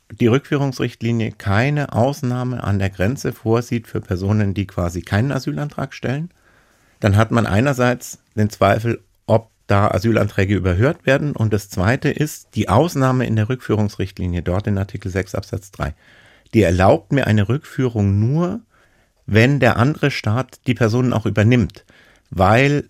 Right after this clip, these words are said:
die Sicherheit des Schengen-Raums ja gefährdet ist, wenn die Person einfach zurückgewiesen wird und dann quasi im Niemandsland landet, beziehungsweise jedenfalls nicht in einem Verfahren.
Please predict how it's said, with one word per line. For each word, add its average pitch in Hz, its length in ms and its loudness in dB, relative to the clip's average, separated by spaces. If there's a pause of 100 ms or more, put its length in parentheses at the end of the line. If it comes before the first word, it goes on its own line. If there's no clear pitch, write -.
die 117 80 -2
Sicherheit 123 460 -2
des 101 100 -6
Schengen-Raums 123 680 -2
ja 110 100 0
gefährdet 107 540 -2
ist, - 160 -10
wenn 117 100 2
die 110 80 2
Person 107 400 0
einfach 113 240 -2
zurückgewiesen 131 640 -4
wird 127 260 -4
und 110 140 -4
dann 107 300 0
quasi 110 320 2
im 104 160 2
Niemandsland 110 680 0
landet, 107 460 0
beziehungsweise 98 640 -2
jedenfalls 98 420 -2
nicht 104 160 -4
in 95 100 -2
einem 92 200 0
Verfahren. 80 480 -6